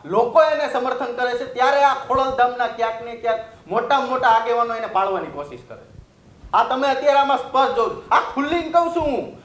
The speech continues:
આ પાટીદાર સમાજે જાગવું હોય ને તો જાગવાનો આ છેલ્લો દિવસ છે. જેમ ચૌદ છોકરા, અ, અનામત આંદોલનની અંદર શહીદ થઈ ગયા હતા ને, એમ જોજો તમારા છોકરા ખોડલધામ જાય છે, શહીદ ન થઈ જાય.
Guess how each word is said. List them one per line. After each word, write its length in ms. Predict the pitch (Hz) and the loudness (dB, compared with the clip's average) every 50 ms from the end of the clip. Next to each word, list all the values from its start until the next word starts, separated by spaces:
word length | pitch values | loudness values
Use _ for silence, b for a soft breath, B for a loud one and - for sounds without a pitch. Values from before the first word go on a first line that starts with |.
| B B | B B
આ 80 | - 233 | 2 2
પાટીદાર 500 | - 214 233 233 285 262 277 285 285 - | 2 0 -2 -2 0 4 6 6 6 4
સમાજે 420 | - 254 247 269 277 262 269 - | 2 0 0 0 -2 -2 -2 2
જાગવું 320 | 190 196 226 240 240 285 294 | 4 4 4 4 2 -2 -2
હોય 160 | 302 311 311 | -2 0 0
ને 120 | 311 294 | 0 0
તો 140 | - 196 175 | 2 2 0
જાગવાનો 480 | - 170 180 208 214 240 254 254 254 269 | 0 0 0 0 2 2 2 2 4 4
આ 160 | 262 262 - | 2 2 0
છેલ્લો 400 | - - 262 277 277 262 240 247 | 0 0 2 2 4 2 2 0
દિવસ 380 | - - 214 190 175 175 - | -2 -2 -4 -4 -4 -6 -10
છે. 300 | - 151 123 113 - B B B B - | -12 -12 -12 -12 -14 B B B B 0
જેમ 240 | 208 240 247 233 | 0 0 2 2
ચૌદ 340 | - 233 247 247 277 269 - | 2 2 2 4 2 -2 -2
છોકરા, 640 | - 254 254 254 247 262 269 247 202 - - - - - | 0 2 2 2 4 4 4 4 4 2 -2 -10 -10 -4
અ, 220 | 202 208 208 226 | -4 -2 0 0
અનામત 340 | 240 269 285 269 262 254 247 | 0 2 2 2 2 2 2
આંદોલનની 500 | 269 269 277 269 285 277 269 262 262 269 | 2 2 2 -2 -4 -4 -4 -6 -6 -6
અંદર 260 | 262 262 269 254 247 | -6 -2 -2 -2 0
શહીદ 320 | - 247 240 - 247 - - | 2 2 0 0 0 -4 -6
થઈ 100 | 277 - | -8 -2
ગયા 140 | - 302 | 0 0
હતા 100 | 285 294 | 2 2
ને, 80 | 294 285 | 0 0
એમ 140 | 277 269 226 | 0 -2 0
જોજો 300 | - 247 254 262 285 269 269 - | 0 2 4 4 4 2 2 -2
તમારા 320 | 254 254 277 277 277 254 - | -2 0 2 2 2 2 2
છોકરા 280 | 262 285 - - 277 254 | 2 0 0 0 0 0
ખોડલધામ 500 | 254 262 277 269 269 262 254 269 269 262 | 2 2 2 2 2 0 0 -2 -2 0
જાય 160 | 247 262 269 | 0 0 0
છે, 140 | 262 262 269 | 0 -2 -2
શહીદ 380 | 254 247 240 247 254 240 - 254 | -2 0 0 0 0 0 -2 -2
ન 120 | 254 254 | -2 -2
થઈ 200 | - - - 220 | -2 -2 -6 -2
જાય. 200 | 220 208 170 | 0 0 0